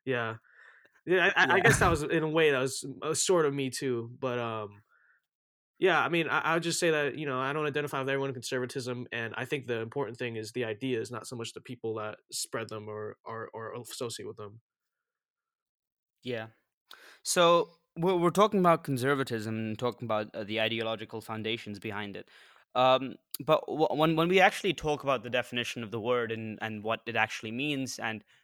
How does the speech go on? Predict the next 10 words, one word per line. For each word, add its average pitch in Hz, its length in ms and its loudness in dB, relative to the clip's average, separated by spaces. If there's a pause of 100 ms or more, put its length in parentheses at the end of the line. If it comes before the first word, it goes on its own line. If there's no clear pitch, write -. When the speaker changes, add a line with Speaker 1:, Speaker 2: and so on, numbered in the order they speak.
(200)
Speaker 2:
the 117 100 -6
roots 151 360 2
of 107 100 -6
it, 110 140 -8 (720)
I 156 180 10
wouldn't 185 260 4
really 160 140 8
consider 135 380 2
myself 117 420 0
conservative. 110 640 -6